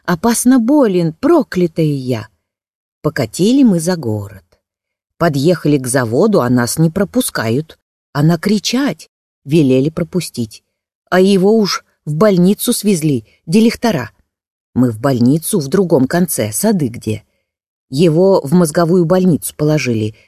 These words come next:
За голову-то он всё хватался. Да на фабрике ещё нам сказали: «Он для нас нужный слуга, мы его на хорошее лечение послали».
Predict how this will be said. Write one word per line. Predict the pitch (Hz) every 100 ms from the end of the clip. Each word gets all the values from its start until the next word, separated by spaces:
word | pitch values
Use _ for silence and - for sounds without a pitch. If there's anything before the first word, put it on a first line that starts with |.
| _ -
За | 220
голову-то | 208 247 180 147 - 156
он | 139
всё | 127 165
хватался. | - 202 - 131 110 - 107 _ _ _ _ _ _ _ -
Да | 185
на | 202
фабрике | 190 214 190 170 170
ещё | 165 175
нам | 156 147
сказали: | - 180 147 120 104 - _ _ _
«Он | 170 170
для | 165 170
нас | 170 160 -
нужный | 160 156 139 139
слуга, | - 143 127 131 170 - _ _ _
мы | 151 170
его | 170
на | 180
хорошее | 165 160 143 139 202 214
лечение | 226 - 131 117 113
послали». | 123 135 147 123 92 -